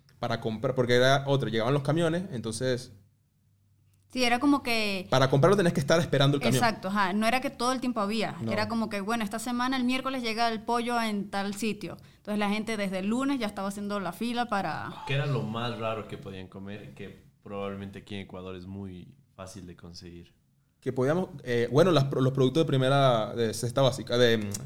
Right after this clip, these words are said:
Speaker 1: de uso personal, mejor dicho.
Speaker 2: Ajá,
Speaker 1: Que
Speaker 2: lo
Speaker 1: si un
Speaker 2: que
Speaker 1: jabón,
Speaker 2: era
Speaker 1: crema dental, eso
Speaker 2: Eso
Speaker 1: era
Speaker 2: era
Speaker 1: difícil.
Speaker 2: oro.
Speaker 1: O sea, un, un desodorante, un champú, eso era
Speaker 2: Allá la gente
Speaker 1: difícil.
Speaker 2: se reinventó con, o sea, buscaba cosas naturales y eso para poderse asear.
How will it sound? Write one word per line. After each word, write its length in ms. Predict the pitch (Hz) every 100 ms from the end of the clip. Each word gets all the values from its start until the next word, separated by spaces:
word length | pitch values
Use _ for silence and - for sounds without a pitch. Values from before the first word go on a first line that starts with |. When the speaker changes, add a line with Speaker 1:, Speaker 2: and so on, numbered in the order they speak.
| -
Speaker 1:
de 180 | 113 110
uso 220 | 117 139
personal, 320 | 143 135 127 113
mejor 160 | 113
dicho. 200 | 113 -
Speaker 2:
Ajá, 340 | 220 196 196 190
Speaker 1:
Que 100 | 123
Speaker 2:
lo 40 |
Speaker 1:
si 60 | 139
un 60 | 135
Speaker 2:
que 60 |
Speaker 1:
jabón, 260 | 151 151 156
Speaker 2:
era 100 | 139
Speaker 1:
crema 260 | 135 127
dental, 500 | 120 120 151 139 117 -
eso 100 | 208
Speaker 2:
Eso 120 | 170
Speaker 1:
era 80 | 156
Speaker 2:
era 280 | 240 262 277
Speaker 1:
difícil. 200 | 269 254
Speaker 2:
oro. 300 | 240 202 170 - - - _ _ _
Speaker 1:
O 40 | -
sea, 120 | 120
un, 260 | 127 147 143
un 600 | 147 156 170 170 147 123
desodorante, 640 | 120 120 120 151 143 139 113
un 320 | 120 139 147
champú, 640 | 147 135 139 170 - - - -
eso 160 | 131 170
era 280 | 180 180 - - _ _
Speaker 2:
Allá 220 | 214 202
la 80 | 220
gente 200 | 262 269
Speaker 1:
difícil. 220 | 302 294 254
Speaker 2:
se 180 | 240 226
reinventó 580 | 226 220 208 202 202
con, 220 | 220 254 247
o 100 | 226
sea, 200 | 214 196
buscaba 480 | 190 - 185 214
cosas 240 | 220 226 233
naturales 640 | 226 196 190 208 240 262
y 80 | 254
eso 160 | 247 285
para 220 | 240 202 202
poderse 280 | 185 180
asear. 340 | 180 220 202